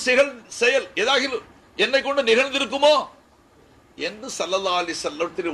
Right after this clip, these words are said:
உள்ளத்துல சதா ஒரு சஞ்சலம் இருக்கும். நல்லா விளங்கிங்க, விளங்குச்சுங்களா? சரி. அதே விதமாக, சரி, கடந்த காலத்துல அப்படி நிகழாவிட்டாலும், கடந்த காலத்தில் அப்படி நிகழ்ந்திருக்காவிட்டாலும்,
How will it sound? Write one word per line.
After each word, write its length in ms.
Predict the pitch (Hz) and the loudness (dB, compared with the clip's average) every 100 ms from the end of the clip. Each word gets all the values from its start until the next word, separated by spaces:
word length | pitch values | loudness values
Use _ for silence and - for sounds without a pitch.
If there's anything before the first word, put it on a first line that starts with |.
| 156 | -6
உள்ளத்துல 400 | 202 226 175 220 | -4 -4 -4 -4
சதா 480 | - 156 180 220 | -2 0 4 4
ஒரு 160 | 247 - - | 2 0 -2
சஞ்சலம் 440 | 165 190 233 135 | 0 2 2 0
இருக்கும். 240 | 117 - - - - - - - - | -8 -16 -20 -20 -20 -20 -20 -20 -4
நல்லா 240 | 156 220 | 2 4
விளங்கிங்க, 400 | 208 220 214 190 170 | 4 4 0 -2 -2
விளங்குச்சுங்களா? 440 | 226 208 220 151 - - - | 0 0 -2 -4 -8 -20 -14
சரி. 180 | - - - - - - | -12 -12 -18 -20 -20 -2
அதே 320 | 143 202 285 | 0 4 4
விதமாக, 520 | 320 294 247 190 175 - - - - - | 6 4 2 0 -4 -10 -16 -20 -20 -6
சரி, 340 | - 165 - - | 0 0 0 -2
கடந்த 400 | 185 269 285 302 | 0 0 2 2
காலத்துல 500 | 277 294 294 294 277 | 4 2 0 0 0
அப்படி 200 | 269 262 240 | 0 -2 2
நிகழாவிட்டாலும், 760 | 247 277 277 269 285 277 294 320 - _ _ _ _ _ _ - - | 4 4 2 2 2 2 2 -6 -18 _ _ _ _ _ _ -20 -6
கடந்த 440 | 165 190 254 254 247 | 0 0 0 0 2
காலத்தில் 520 | 233 269 277 285 277 | 4 4 0 0 -2
அப்படி 280 | 262 247 233 | -2 -2 0
நிகழ்ந்திருக்காவிட்டாலும், 1080 | 262 277 269 269 269 269 247 233 269 285 | 0 0 -2 0 2 2 4 4 4 0